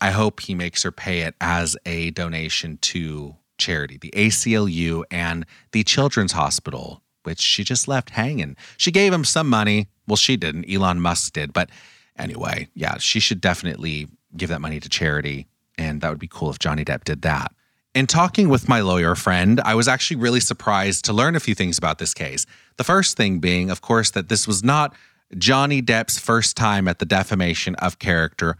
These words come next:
rodeo. Oh no, Jack Sparrow has done this song and dance before. He had a defamation of character lawsuit in the U K, which I was aware of,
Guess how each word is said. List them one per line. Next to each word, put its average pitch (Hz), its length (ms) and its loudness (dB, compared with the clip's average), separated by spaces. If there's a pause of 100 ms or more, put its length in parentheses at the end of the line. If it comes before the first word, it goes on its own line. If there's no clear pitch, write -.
(280)
rodeo. 87 760 0 (340)
Oh 131 180 4
no, 101 240 2
Jack 143 340 0
Sparrow 143 440 2
has 104 260 0
done 117 280 4
this 123 140 4
song 127 300 2
and 107 120 4
dance 110 260 0
before. 95 540 2 (320)
He - 160 -4
had 127 260 2
a 104 120 -4
defamation 113 500 2
of 87 100 -4
character 98 400 2
lawsuit 92 480 2
in 90 120 -4
the 90 60 0
U 104 160 2
K, 113 300 0 (280)
which 135 180 2
I 135 100 4
was 147 300 4
aware 135 400 4
of, 90 200 0